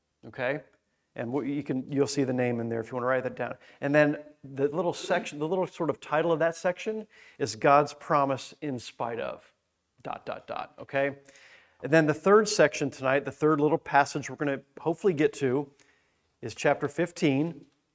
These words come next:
verses nine through fifteen. So chapter fifteen, nine through fifteen, and that deals with Asa. Asa is Abijam's son, so we're going through three generations here, okay?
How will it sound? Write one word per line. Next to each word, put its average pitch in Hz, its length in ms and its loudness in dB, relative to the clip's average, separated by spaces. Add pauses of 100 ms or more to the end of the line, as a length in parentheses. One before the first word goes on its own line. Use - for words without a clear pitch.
(340)
verses 139 340 -2
nine 143 260 -2
through 143 140 -10
fifteen. 120 500 -12 (1040)
So 135 100 -10
chapter 139 340 -2
fifteen, 147 480 -2
nine 139 260 0
through 120 140 -10
fifteen, 123 640 -8 (640)
and 139 100 -4
that 160 160 4
deals 165 260 4
with 170 180 -2 (100)
Asa. 180 420 -2 (1900)
Asa 165 300 2
is 147 380 2 (100)
Abijam's 135 540 2
son, 180 460 -4
so - 140 -12
we're 139 120 -2
going 139 240 -2
through 147 180 -16 (240)
three 143 160 2
generations 160 600 0
here, 120 300 -8 (380)
okay? 131 380 0